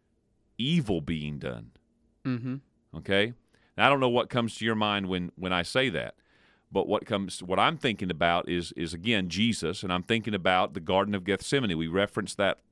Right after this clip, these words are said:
Speaker 1: before, but, but Jesus says, you know, "Not my will, but thine be done." Well, what was God's will in that hour, in that,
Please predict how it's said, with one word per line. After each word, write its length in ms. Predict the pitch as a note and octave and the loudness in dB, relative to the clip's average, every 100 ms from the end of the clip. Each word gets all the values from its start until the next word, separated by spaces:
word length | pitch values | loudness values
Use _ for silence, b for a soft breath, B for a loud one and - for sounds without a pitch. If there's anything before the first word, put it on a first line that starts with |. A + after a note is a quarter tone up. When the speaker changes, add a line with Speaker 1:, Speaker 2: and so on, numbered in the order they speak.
| _ - | _ -8
Speaker 1:
before, 520 | F#2 - E3 A#2 G2 b b b b b b b _ | -8 2 4 4 2 b b b b b b b _
but, 220 | A#2+ - _ - | 0 0 _ 0
but 160 | G#2+ | 0
Jesus 720 | G2 D3+ A3 D3+ A#2 B2+ - _ | 2 4 4 4 2 2 -4 _
says, 540 | - - C3 B2 A#2 - _ _ _ _ _ _ | -6 2 4 4 0 -8 _ _ _ _ _ _
you 140 | G#2+ | 2
know, 80 | G2 | 2
"Not 300 | G#2+ C#3 A#2+ | 4 4 4
my 180 | C#3 C#3+ | 4 4
will, 220 | A#2+ G#2 | 4 4
but 180 | G2+ - | 0 -2
thine 460 | F#2+ A2 A#2+ B2 | 0 4 4 2
be 180 | G#2 G2+ | 0 -2
done." 360 | F#2 B2+ A#2 F#2 | 2 2 2 2
Well, 120 | G#2+ | 0
what 280 | G#2+ D3 - | 4 2 2
was 400 | B2 D3 C3 G#2 | 2 4 2 -4
God's 520 | G2+ A#2+ A#2 A2+ G2 | 0 4 6 4 0
will 640 | F#2+ B2 D#3+ G2 F2+ G#2 G2 _ _ _ | 0 4 6 4 4 -2 -10 _ _ _
in 240 | G#2+ A2 G#2 | 2 4 4
that 220 | G2 G2 | 4 6
hour, 360 | A#2 B2 G2+ | 6 4 4
in 120 | F#2+ G2 | 2 2
that, 240 | F#2 | 2